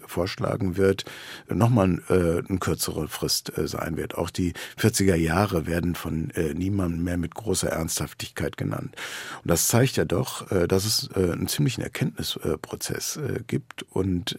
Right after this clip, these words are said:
bin deshalb ganz zuversichtlich, dass die Veränderungen kommen. Man muss sie eben frühzeitig angehen. Manchmal ist es zu langsam und man muss immer mitdenken, dass viele Menschen von Veränderungen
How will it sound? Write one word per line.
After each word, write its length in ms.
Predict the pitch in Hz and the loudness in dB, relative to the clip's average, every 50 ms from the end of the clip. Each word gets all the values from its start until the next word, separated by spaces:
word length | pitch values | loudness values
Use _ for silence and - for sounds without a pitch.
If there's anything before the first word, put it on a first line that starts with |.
| - - | -2 0
bin 300 | - 104 107 110 117 - | 0 2 2 0 2 2
deshalb 440 | 104 104 110 - 113 107 - - - | 2 2 4 4 2 0 0 -2 -2
ganz 240 | 107 104 123 - | 0 0 0 -2
zuversichtlich, 840 | - - 131 123 - 104 92 87 87 87 - - - 123 131 143 - - - - - - - - - - - - | 0 0 0 0 2 0 0 0 -2 -4 -4 -6 0 2 2 2 2 -4 -12 -14 -14 -14 -14 -14 -14 -16 -8 2
dass 240 | - 98 98 - - | 2 2 4 4 2
die 160 | - 104 104 | 2 2 0
Veränderungen 760 | - - - - 87 98 95 95 87 - 87 80 76 76 - | 2 0 -2 0 0 2 2 2 2 2 0 0 0 -2 -4
kommen. 420 | - - 80 87 117 143 170 190 - _ _ - - - - - - - _ _ _ _ _ _ - - - - | -4 -2 2 4 4 4 4 0 -4 _ _ -20 -18 -16 -16 -16 -18 -20 _ _ _ _ _ _ -14 -14 -14 -6
Man 260 | - 98 95 98 101 | -2 0 2 4 6
muss 220 | 104 117 135 131 - | 6 6 6 6 6
sie 240 | 127 131 131 - - - | 4 4 4 2 0 0
eben 380 | - 98 92 95 90 87 - - - | 0 0 2 2 0 0 -2 -4 -8
frühzeitig 680 | - - - 123 117 - 120 92 87 92 85 - - | -4 2 4 4 4 6 2 2 2 0 -4 -4 -4
angehen. 640 | 76 85 98 107 101 127 131 147 156 170 170 170 - - - | -2 0 0 2 2 4 4 4 2 0 -2 -6 -10 -14 -6
Manchmal 400 | - 95 92 101 110 104 104 107 | -4 0 0 0 2 2 2 2
ist 120 | 101 95 | 2 2
es 220 | 95 87 - - - | 0 0 0 -2 -4
zu 140 | - - 87 | -2 -2 -2
langsam 640 | 82 85 85 107 117 117 - 135 135 147 151 143 | 0 0 0 0 0 0 0 0 2 2 0 0
und 220 | - - - 101 | -2 -4 -2 -2
man 160 | 104 104 98 101 | 0 0 0 0
muss 200 | 98 98 - - | 0 0 0 0
immer 340 | 110 110 117 117 123 127 117 - - - - - - - - | 2 4 6 6 6 6 4 -2 -8 -12 -12 -14 -16 -8 -4
mitdenken, 640 | 92 92 101 110 - - 107 107 113 117 113 - 95 | 2 2 2 2 4 4 4 4 4 2 0 0 0
dass 160 | - - - | 0 0 0
viele 260 | - - - 120 107 | -2 0 2 2 2
Menschen 420 | 101 95 92 95 104 110 - - - | 4 2 2 2 0 0 -2 -4 -6
von 200 | - - 92 87 | -4 -4 -4 -2
Veränderungen 1040 | - 92 - 87 95 90 90 82 87 90 90 87 82 82 82 80 - 87 92 - | -2 -4 -2 0 0 0 0 0 0 0 2 2 0 -2 -4 -6 -4 -6 -6 -6